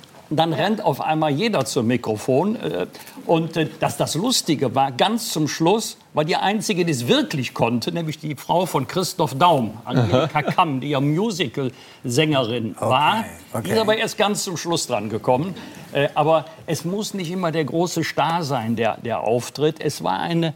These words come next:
Speaker 1: eine so schöne, eine so fröhliche Feier. Ich weiß nicht, ob ich das noch mal, äh, genießen darf, aber jeder, der da war, sagt, toll. Und unter
Speaker 3: Oh.
Speaker 1: freiem Himmel, äh,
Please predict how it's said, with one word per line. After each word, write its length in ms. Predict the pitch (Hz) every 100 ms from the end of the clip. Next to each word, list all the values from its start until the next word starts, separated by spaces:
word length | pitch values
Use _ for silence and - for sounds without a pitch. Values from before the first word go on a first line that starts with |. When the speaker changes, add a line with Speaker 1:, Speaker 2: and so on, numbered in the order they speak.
| -
Speaker 1:
eine 240 | 170 170
so 280 | 139 143 185
schöne, 600 | - - 196 214 208 202
eine 220 | 156 147
so 180 | 127 170
fröhliche 840 | - 139 156 214 214 185 - 170 165 -
Feier. 500 | - 165 143 117 143 - - - - - -
Ich 120 | 127
weiß 240 | 151 175 185
nicht, 140 | 180
ob 120 | 170
ich 80 | 151
das 180 | 165 143
noch 100 | 156
mal, 380 | 143 143 131 131 -
äh, 140 | 131
genießen 540 | 123 139 156 170 127
darf, 180 | 120 120
aber 140 | 131 135
jeder, 280 | 165 160
der 140 | 139 135
da 280 | 143 143 143
war, 120 | 143
sagt, 280 | 123 147 - - - - -
toll. 260 | 143 92 85 107
Und 160 | 151 -
unter 280 | 208 185 175
Speaker 3:
Oh. 20 |
Speaker 1:
freiem 460 | - 143 165 160 131
Himmel, 420 | 147 151 151 151 - - - - -
äh, 160 | 143